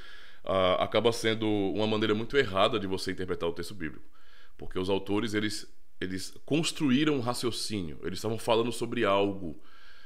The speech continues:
não é? Então não há palavras aleatórias sem sentido no meio do, dessa construção, não. Há um sentido próprio que o texto nos dá, tá certo? Por isso nós não podemos inferir nada.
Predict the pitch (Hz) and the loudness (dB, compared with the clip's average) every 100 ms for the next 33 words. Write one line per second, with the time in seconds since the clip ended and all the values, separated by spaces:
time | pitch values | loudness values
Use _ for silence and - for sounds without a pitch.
0 | - - 82 87 92 104 104 110 110 - | -8 -4 -4 -2 -2 0 0 2 2 4
1 | 113 98 98 95 107 - - 98 101 104 | 4 6 4 6 4 2 0 0 2 2
2 | 104 95 95 98 104 110 98 104 104 104 | 2 0 0 -2 -4 -4 -6 -4 -2 0
3 | 101 98 95 104 110 98 110 120 71 - | 0 -2 -4 -4 -6 -6 -4 -4 -6 -8
4 | 82 90 - 120 120 - 107 107 127 - | -8 -6 -2 -2 -2 -4 -4 -4 -6 -4
5 | 95 92 107 101 101 95 104 117 90 - | 2 2 2 -6 -4 -4 -4 -2 -2 -4
6 | - - - - - - - - - 98 | -6 -8 -8 -8 -8 -8 -6 -6 2 2
7 | 101 95 95 98 104 104 104 107 101 104 | 2 -6 -2 -2 -2 -2 0 0 0 -2
8 | 98 110 - - 123 110 95 95 92 92 | -2 -6 -6 0 0 0 -4 -2 2 2
9 | 98 | 2